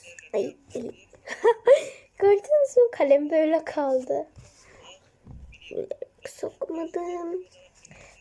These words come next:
Beş yüz, beş yüz kala kala. Şimdi bakacağım. Saat on dokuz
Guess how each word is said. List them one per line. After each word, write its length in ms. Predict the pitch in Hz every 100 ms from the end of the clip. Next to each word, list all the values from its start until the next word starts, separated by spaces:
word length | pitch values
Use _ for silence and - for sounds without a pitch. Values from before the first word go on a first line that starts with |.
| _
Beş 60 | -
yüz, 240 | - -
beş 280 | 302 311 -
yüz 160 | - -
kala 480 | - - 330 320 311
kala. 420 | - 320 320 339 _ _ _ _ - - - - - _ _ - - -
Şimdi 260 | - 277
bakacağım. 680 | 277 285 - - 302 311 320 - _ _ _ - - - - - _
Saat 720 | - - 359 392 403 339 320 330 _ - _ _
on 400 | - 302 349 349
dokuz 420 | 269 262 - 240